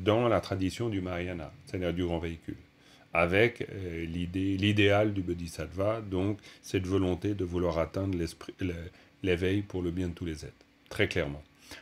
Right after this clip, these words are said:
D'autant plus que nous sommes dans un texte, et là je trouve c'est très intéressant de le placer ainsi, dans un texte de Lojong. Lojong, l'entraînement de l'esprit.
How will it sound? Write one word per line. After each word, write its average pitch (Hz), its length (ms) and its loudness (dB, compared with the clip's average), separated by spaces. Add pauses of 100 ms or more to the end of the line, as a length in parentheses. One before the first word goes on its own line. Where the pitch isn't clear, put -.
(100)
D'autant 110 280 4
plus 139 260 0
que 110 100 0
nous 98 160 2
sommes 120 480 -2
dans 104 300 4
un 95 140 2
texte, - 520 -6 (380)
et 90 80 2
là 104 160 6
je 107 80 -4
trouve 95 160 -6
c'est - 180 -6
très 110 220 -2
intéressant 95 460 -2
de 95 60 0
le 85 80 0
placer 85 300 -6
ainsi, 85 420 -8 (340)
dans 101 240 4
un 87 80 2
texte - 520 -2
de 104 160 -2
Lojong. 90 380 2 (600)
Lojong, 113 600 4
l'entraînement 110 540 2
de 95 80 0
l'esprit. - 380 -4